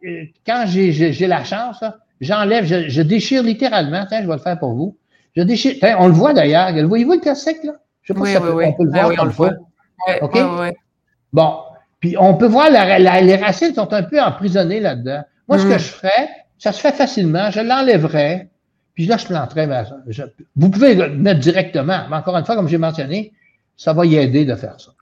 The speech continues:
Speaker 2: Ouais, OK.
Speaker 1: Tiens,
Speaker 2: On va y
Speaker 1: viens,
Speaker 2: faire
Speaker 1: viens.
Speaker 2: plaisir. On va y faire plaisir.
Speaker 1: Tiens, viens, euh,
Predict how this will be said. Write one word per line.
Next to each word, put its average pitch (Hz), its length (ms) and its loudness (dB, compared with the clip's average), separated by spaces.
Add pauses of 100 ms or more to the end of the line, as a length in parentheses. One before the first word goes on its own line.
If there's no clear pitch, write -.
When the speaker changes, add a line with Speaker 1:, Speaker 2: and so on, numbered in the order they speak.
Speaker 2:
Ouais, 185 220 -4 (100)
OK. 156 340 -10 (760)
Speaker 1:
Tiens, 160 140 -2
Speaker 2:
On 185 40 4
va 190 120 4
y 185 40 2
Speaker 1:
viens, 190 60 -4
Speaker 2:
faire 175 180 0
Speaker 1:
viens. 156 160 -2
Speaker 2:
plaisir. 147 320 -6 (100)
On 156 40 -16
va 156 100 -10
y 151 60 -8
faire 151 160 -14
plaisir. 147 160 -12
Speaker 1:
Tiens, 151 100 0
viens, 143 240 -2
euh, 131 200 -6